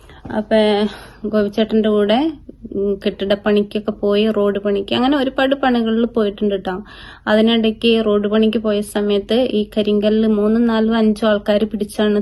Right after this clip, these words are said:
തലയിൽ വെച്ച് തരിക കരിങ്കല്ല്. ആ സമയത്ത് മോളെ ഉമ്മിച്ചിയുടെ ആങ്ങളുടെ മോള് ഫെമി എന്ന് പറഞ്ഞൊരു കൊച്ചുണ്ടായിരുന്നു. അത് കൊച്ചല്ല, ഇപ്പൊ ഉമ്മയായി. അപ്പൊ പുള്ളിക്കാരത്തി നോക്കിത്തരും. അങ്ങനെ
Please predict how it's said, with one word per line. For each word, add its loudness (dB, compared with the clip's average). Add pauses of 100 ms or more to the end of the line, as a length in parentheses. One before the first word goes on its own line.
തലയിൽ 0
വെച്ച് -2
തരിക -2
കരിങ്കല്ല്. -2 (800)
ആ 0
സമയത്ത് 0 (280)
മോളെ 2 (300)
ഉമ്മിച്ചിയുടെ 0
ആങ്ങളുടെ 2
മോള് 2
ഫെമി 2
എന്ന് 2
പറഞ്ഞൊരു 0
കൊച്ചുണ്ടായിരുന്നു. 0
അത് 0
കൊച്ചല്ല, -2
ഇപ്പൊ 0
ഉമ്മയായി. 0 (720)
അപ്പൊ -2
പുള്ളിക്കാരത്തി 2
നോക്കിത്തരും. 2 (920)
അങ്ങനെ 4